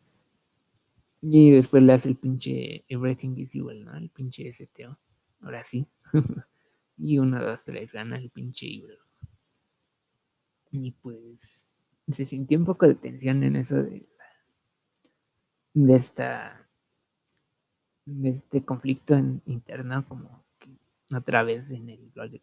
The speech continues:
en el club de ballet, todo eso, como que ya lo tuviste hace dos años en el mismo stable, como que, pero ahora es entre tres nuevos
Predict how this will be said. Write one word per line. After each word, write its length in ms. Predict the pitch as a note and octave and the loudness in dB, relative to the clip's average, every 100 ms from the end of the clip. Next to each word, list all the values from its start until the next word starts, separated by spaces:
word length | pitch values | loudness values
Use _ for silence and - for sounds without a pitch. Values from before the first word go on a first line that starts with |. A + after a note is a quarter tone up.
| _ - | _ -8
en 240 | C#3+ C3 | -4 -4
el 380 | C3 B2+ B2 - _ _ _ _ _ _ _ _ | -6 -8 -12 -14 _ _ _ _ _ _ _ _
club 220 | - C#3 | 4 6
de 120 | C3+ B2+ | 8 4
ballet, 380 | A2+ G2 A#2 - | 0 -12 -14 -10
todo 220 | - C3+ | -6 -2
eso, 260 | C3 C3 F3 | -4 -4 -12
como 200 | - - - _ | -14 -20 -20 _
que 100 | _ _ _ _ _ _ _ _ _ _ _ _ - | _ _ _ _ _ _ _ _ _ _ _ _ -4
ya 180 | C#3 C3+ | 2 4
lo 160 | C3 | 4
tuviste 400 | C3 C3 B2+ - | 4 2 2 -2
hace 140 | C#3 C3 | -8 -6
dos 220 | B2+ C3 | -8 -10
años 440 | B2+ C3+ C#3+ C#3+ | -10 -8 -8 -10
en 140 | C3+ B2+ | -12 -14
el 120 | B2 | -16
mismo 280 | B2 C3 B2+ | -18 -16 -18
stable, 440 | - - B2+ C3 C#3+ | -18 -16 -12 -12 -14
como 220 | - - _ | -20 -20 _
que, 80 | _ _ _ _ _ _ _ _ _ _ _ _ _ _ _ _ - E3 | _ _ _ _ _ _ _ _ _ _ _ _ _ _ _ _ -4 2
pero 180 | D3 C#3 | 2 4
ahora 100 | C3+ | 0
es 100 | C#3 | 0
entre 320 | C#3+ C#3+ A2+ | -8 -12 -16
tres 640 | - B2+ C3+ D#3+ - - - | -20 -12 -12 -12 -14 -20 -14
nuevos 560 | D3 C3+ C#3 E3+ - | -4 -2 -2 -6 -12